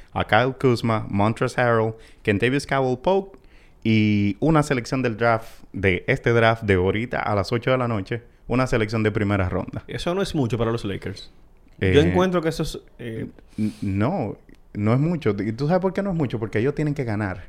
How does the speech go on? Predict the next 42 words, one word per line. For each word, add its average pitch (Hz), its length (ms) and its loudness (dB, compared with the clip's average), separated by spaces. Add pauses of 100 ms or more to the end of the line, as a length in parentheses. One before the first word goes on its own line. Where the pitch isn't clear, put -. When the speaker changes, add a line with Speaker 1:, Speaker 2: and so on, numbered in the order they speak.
(120)
Speaker 1:
Los 101 220 -2
Lakers 135 320 -2
están 143 260 -2
en 143 60 -2
una 139 180 -2
posición 104 540 -4
donde 95 240 0
si 98 160 -6
tú 117 100 -6
tienes 147 320 -4
gente 117 300 -4
como 101 240 -2
Anthony 113 320 -2
Davis, 101 360 -2
tienes 104 300 -2
a 113 80 0
LeBron 107 340 -2
James, 101 240 -2 (300)
tú 139 100 0
estás 160 380 -2
obligado 113 800 0 (240)
a 101 400 -2
tener 107 400 -2
un 104 220 -2
roster 110 340 0
de 113 80 0
campeonato. 117 520 -4
Tú 107 140 -14
tienes 113 400 -4
que 117 120 -4
ganar 131 320 -4
y 107 80 -2
tienes 107 260 -4
que - 80 -2
hacer 120 220 -6
las 110 160 -4
movidas. 107 440 -4
Speaker 2:
Claro. 101 320 -4 (420)
Speaker 1:
Entonces, 117 600 0
eh, 98 340 2
Russell 110 280 -2
Westbrook, 147 400 0